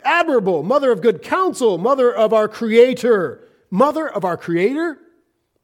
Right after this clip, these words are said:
Madness. Mother of our Savior, Mother of mercy, Virgin most prudent, Virgin most venerable,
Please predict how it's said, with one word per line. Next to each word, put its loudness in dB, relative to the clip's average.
Madness. -12
Mother 2
of 2
our 4
Savior, 0
Mother 2
of -4
mercy, 0
Virgin 0
most 0
prudent, 4
Virgin 0
most -2
venerable, 0